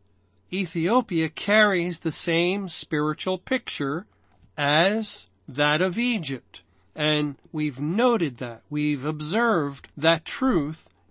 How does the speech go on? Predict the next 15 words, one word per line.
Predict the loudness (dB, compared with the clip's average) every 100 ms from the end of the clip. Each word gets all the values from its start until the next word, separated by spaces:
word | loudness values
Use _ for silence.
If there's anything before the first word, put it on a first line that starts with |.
| -2
as | -2 0
we've | -2 -2 -4 -6 -10
read | -4 -4 -4
the | -2
Bible | 0 0 -2 -4
and, | -4 -6 -8
and | -8 -8
found | -4 -2 -2 -4 -8 _ _ -4
how | -2
God | -2 0 0 0
uses | -4 -4 -6 -8
the | -6 -6
Ethiopians. | -6 -4 -2 -2 -2 -6 -8 -16 -20 _ _ _ _ _ _ _ _ _ 2
But | 2 2 _ _ _ _
now | -8 -4 0 2 4 4 2